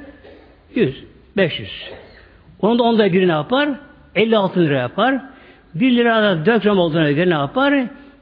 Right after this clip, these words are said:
İki yüz gram altın yapar. Demek ki bir kimse bir kadının çocuğunu, karnı çocuğunu düşürürse kasten buna diyet vermesi gerekiyor. Çünkü ölü doğarsa iki gram altın gerekiyor. Hatta kadın,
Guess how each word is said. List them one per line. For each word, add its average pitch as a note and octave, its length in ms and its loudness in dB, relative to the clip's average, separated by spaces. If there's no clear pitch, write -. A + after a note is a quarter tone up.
İki G3+ 180 -2
yüz G3+ 140 0
gram A3+ 300 0
altın F3+ 300 0
yapar. C3+ 460 -2
Demek C4+ 320 0
ki A3+ 180 0
bir B3 160 2
kimse G#3 640 0
bir A3+ 260 -2
kadının G3 500 0
çocuğunu, G3 600 2
karnı F3+ 240 0
çocuğunu F3+ 260 0
düşürürse F3 720 -2
kasten F#3 560 -2
buna G3 220 -2
diyet F#3 180 0
vermesi D#3+ 320 0
gerekiyor. C#3+ 680 -2
Çünkü F#3+ 180 -4
ölü F#3+ 200 2
doğarsa E3+ 640 -2
iki E3 220 -4
gram G3+ 140 -4
altın D3+ 280 -2
gerekiyor. B2+ 500 -4
Hatta A#3 720 -4
kadın, G#3+ 640 0